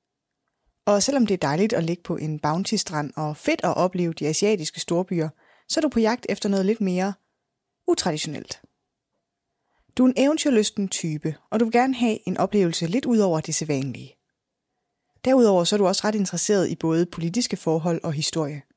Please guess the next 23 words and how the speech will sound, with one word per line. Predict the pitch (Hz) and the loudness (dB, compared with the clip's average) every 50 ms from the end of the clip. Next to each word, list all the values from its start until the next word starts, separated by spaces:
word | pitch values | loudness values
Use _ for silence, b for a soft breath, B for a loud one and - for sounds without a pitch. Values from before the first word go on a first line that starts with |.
| b b b b b b b b b | b b b b b b b b b
Så | - - | -2 0
det | 208 233 233 | 4 4 4
må | 240 | 6
gerne | 233 233 247 285 311 | 4 4 2 2 2
være | 302 | 0
et | 262 - | 0 -2
sted, | - - 185 185 - 226 | 0 0 2 2 2 2
som | - - 208 - | 2 0 -2 0
også | - 214 - 208 | 0 -2 0 2
er | |
lidt | 196 196 196 - - - | 2 2 0 0 -4 -6
interessant | 196 180 - - - - 175 170 180 - - | -6 -6 -4 -4 -2 -2 -2 -2 -4 -6 -6
på | - | -2
den | 190 226 254 226 | 0 0 0 0
front. | - - 135 101 - - - _ _ _ _ _ _ _ _ _ _ _ _ - | -2 -6 -8 -10 -10 -12 -18 _ _ _ _ _ _ _ _ _ _ _ _ -4
Så | - - 226 220 220 | 0 2 4 4 2
for | 214 - 285 | 2 2 2
at | 277 240 | 2 2
få | - 208 | 4 4
mest | 196 214 262 277 247 202 - | 4 4 4 4 2 2 0
muligt | 190 185 208 226 247 233 - | 2 2 4 4 4 2 2
ud | - 202 202 | 0 0 0
af | 190 - 156 151 147 | 0 0 -2 -2 -4